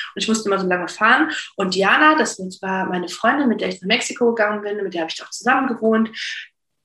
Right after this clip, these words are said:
die Arbeitskolleginnen haben uns eingeladen, in der Mittagspause zu, ins, zum Frühstück zu kommen. Und wir so, ja, okay. Also sie haben gesagt, Andrea soll auch kommen.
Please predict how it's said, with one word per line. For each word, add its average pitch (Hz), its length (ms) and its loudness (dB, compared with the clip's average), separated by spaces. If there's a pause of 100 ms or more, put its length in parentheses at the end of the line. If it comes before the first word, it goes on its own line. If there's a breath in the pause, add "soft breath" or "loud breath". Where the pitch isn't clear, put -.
(240)
die 226 240 2
Arbeitskolleginnen 185 760 2
haben 175 120 0
uns 165 160 -2
eingeladen, 160 500 2
in 247 120 6
der 269 120 4
Mittagspause 254 760 0
zu, - 100 -10 (140 loud breath)
ins, 247 180 2
zum 254 140 -2
Frühstück - 480 0
zu - 120 -10
kommen. - 260 -8 (540)
Und 180 80 -18
wir 185 100 -6
so, 170 260 -4
ja, 170 280 -4
okay. 262 480 2 (280 loud breath)
Also 185 160 4
sie 196 120 8
haben 196 140 6
gesagt, 190 260 2
Andrea 185 260 2
soll 175 120 0
auch 214 260 4
kommen. 320 260 2